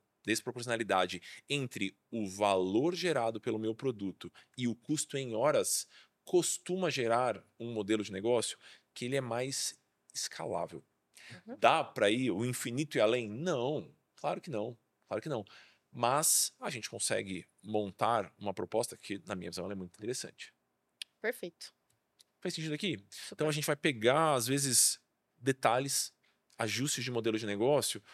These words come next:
Speaker 1: pra que a gente consiga construir um teto um pouquinho mais alto. Por que, pegando o exemplo da escola de novo, por que que no nosso exemplo isso para de pé e funciona? Porque nós temos a agenda lotada pra cliente final há muito tempo. A,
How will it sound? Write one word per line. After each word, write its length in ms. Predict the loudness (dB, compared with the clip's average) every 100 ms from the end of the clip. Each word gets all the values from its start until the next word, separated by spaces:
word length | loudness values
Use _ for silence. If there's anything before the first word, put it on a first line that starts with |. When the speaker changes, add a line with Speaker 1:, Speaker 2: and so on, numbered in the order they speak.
| -20 -20 _ -2
Speaker 1:
pra 100 | 0
que 80 | 0
a 40 |
gente 180 | -4 -8
consiga 400 | -6 -4 -2 -4
construir 380 | -4 -6 -4 -6
um 80 | -2
teto 400 | 0 0 0 -10
um 100 | -8
pouquinho 400 | -8 -8 -10 -8
mais 220 | -6 -4
alto. 340 | -4 -6 -10 -20 _ _ _ _ _
Por 140 | -8 -6
que, 260 | -4 -4 -4
pegando 240 | -4 0 0
o 40 |
exemplo 200 | -2 0
da 80 | 2
escola 280 | 2 0 0
de 80 | 0
novo, 200 | -4 -8 -20 _
por 140 | -6 -6
que 120 | -6
que 80 | -6
no 80 | -2
nosso 240 | -2 -2
exemplo 380 | -2 -2 -6 -6
isso 200 | -8 -10 -16 _ _ _ -6
para 180 | -4 -4
de 120 | -6
pé 200 | -2 0
e 80 | 0
funciona? 580 | -4 -6 -4 -6 -8 -14 _ _ _ _
Porque 340 | -12 -4 -4 -6 _ _
nós 260 | -4 -4
temos 280 | -2 -4 -2
a 40 | -2
agenda 240 | -2 -2
lotada 540 | -4 -2 -2 0 -4 -6 _ _
pra 140 | -4
cliente 260 | -2 -6 -6
final 300 | -4 -2 -2
há 60 | -4
muito 480 | -6 -8 -8 -10
tempo. 360 | -12 -12 -12 _ _ _ _ _ -20 -20 -20 -20 _ _ -4
A, 640 | -2 0 0 0 -2 -4